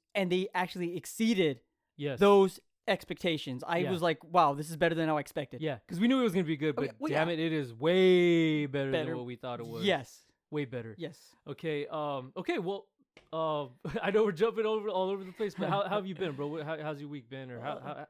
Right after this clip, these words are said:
Speaker 2: how you been since our last episode? It's been a while.
Speaker 1: It's been a while. Um, lately, um, school just finished.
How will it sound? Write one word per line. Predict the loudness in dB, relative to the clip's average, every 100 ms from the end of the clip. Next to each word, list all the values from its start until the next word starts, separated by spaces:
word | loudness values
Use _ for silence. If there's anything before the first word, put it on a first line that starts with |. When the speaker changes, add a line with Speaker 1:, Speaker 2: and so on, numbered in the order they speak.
| _
Speaker 2:
how | -2
you | 0 2
been | 0
since | -2 -4
our | -4 -2
last | -2 0
episode? | -2 -2 -6 -4 -6
It's | -4
been | -2
a | 0
while. | -2 -4
Speaker 1:
It's | -4
been | 2
a | 4
while. | 6
Um, | 6 4 0 -8 -16
lately, | -6 -2 -2 0
um, | 0 -2 -4 -12 -18 _ _ _ _
school | -6 -2 0
just | -2 -2
finished. | -2 -2 -4 -14